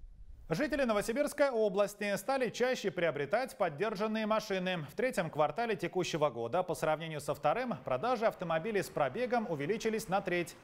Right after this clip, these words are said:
К такому выводу пришли аналитики сервиса «Авито». В Новосибирской области первое место среди самых востребованных марок заняла Toyota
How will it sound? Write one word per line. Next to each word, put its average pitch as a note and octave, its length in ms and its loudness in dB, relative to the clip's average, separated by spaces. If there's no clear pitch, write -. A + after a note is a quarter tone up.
К - 40 -20
такому F3+ 400 2
выводу B2 340 2
пришли D#3+ 380 -2
аналитики G3+ 640 -2
сервиса F3+ 540 0
«Авито». D#3 420 0
В B2+ 80 -6
Новосибирской F#3 600 0
области D3 640 -2
первое C3 320 0
место G#3+ 360 0
среди E3+ 300 -2
самых F3 360 0
востребованных D#3+ 720 0
марок A3+ 280 0
заняла D3 420 0
Toyota A#3 540 2